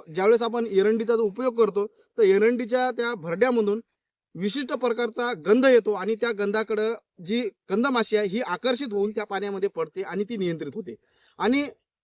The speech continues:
या पद्धतीनं आपण कंदमाशीचं नियंत्रण करू शकतो. पण ह्या दोन्ही गोष्टी केल्याच्या नंतरही जर कंदमाशीचा प्रादुर्भाव जर वाढला, तर त्या ठिकाणी आपण क्विनॉल फॉस या कीटकनाशकाचा पंचवीस मिली प्रति दहा लिटरच्या पंपासाठी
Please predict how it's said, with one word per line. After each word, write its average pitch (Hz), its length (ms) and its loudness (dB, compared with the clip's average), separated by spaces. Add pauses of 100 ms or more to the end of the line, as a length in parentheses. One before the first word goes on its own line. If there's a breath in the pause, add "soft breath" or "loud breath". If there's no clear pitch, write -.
या 214 160 2
पद्धतीनं 254 580 -4
आपण 233 420 -4 (100)
कंदमाशीचं 214 580 0
नियंत्रण 190 340 0
करू 180 180 -6
शकतो. 127 280 -12 (400)
पण 202 220 4 (120)
ह्या 220 160 4
दोन्ही 233 280 2
गोष्टी 233 320 -2
केल्याच्या 233 340 2
नंतरही 226 420 0
जर 240 120 0
कंदमाशीचा 214 580 -2
प्रादुर्भाव 202 500 0
जर 254 140 0
वाढला, 214 340 2 (320)
तर 233 80 -2
त्या 254 200 2
ठिकाणी 233 380 -2
आपण 196 260 -4
क्विनॉल 233 680 -2
फॉस 202 300 -2 (140)
या 226 80 6
कीटकनाशकाचा 214 840 0 (420)
पंचवीस 247 360 4
मिली 254 180 0
प्रति 226 400 -4 (240)
दहा 175 240 2
लिटरच्या 247 300 2
पंपासाठी 214 580 -2